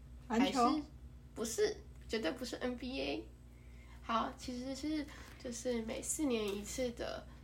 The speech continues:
Speaker 2: 世足赛。
Speaker 1: 嗯，其实足球好像是台湾人比较少有在关注的，因为足球在台湾不算是那种很盛行的运动，就台湾足球也不强，对吧？
Speaker 2: 嗯，台湾足球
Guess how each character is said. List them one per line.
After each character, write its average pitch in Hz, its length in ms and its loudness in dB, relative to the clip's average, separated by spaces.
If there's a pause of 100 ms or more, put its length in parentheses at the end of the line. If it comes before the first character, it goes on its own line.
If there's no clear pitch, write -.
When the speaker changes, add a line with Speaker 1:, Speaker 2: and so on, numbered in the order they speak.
(140)
Speaker 2:
世 277 300 0
足 - 200 -4
赛。 - 380 0 (600)
Speaker 1:
嗯， 254 120 -6 (680)
其 320 140 0
实 349 60 2
足 262 300 6
球 233 200 4
好 208 200 -2
像 226 160 4
是 233 280 0
台 208 300 -4
湾 226 220 4
人 240 320 0
比 - 100 -10
较 196 220 -4
少 - 400 -4
有 - 80 -10
在 202 120 -6
关 185 240 -10
注 190 180 -10
的， 240 100 -12 (100)
因 262 100 0
为 339 100 0 (240)
足 240 200 6
球 233 160 2
在 233 140 2
台 220 220 0
湾 208 400 0 (400)
不 220 100 -6
算 226 220 6
是 226 80 4
那 214 120 0
种 208 100 -6
很 214 140 -6
盛 - 200 0
行 - 160 -4
的 - 100 -8
运 180 120 -10
动， - 140 -6 (360)
就 247 60 -4
台 226 100 2
湾 202 120 4
足 202 100 -2
球 - 160 -8
也 - 220 -6 (160)
不 226 100 -6
强， - 200 -4 (320)
对 240 120 0
吧？ - 160 -4 (600)
Speaker 2:
嗯， 262 320 -4
台 - 200 -6
湾 247 260 4
足 247 160 -2
球 233 480 -2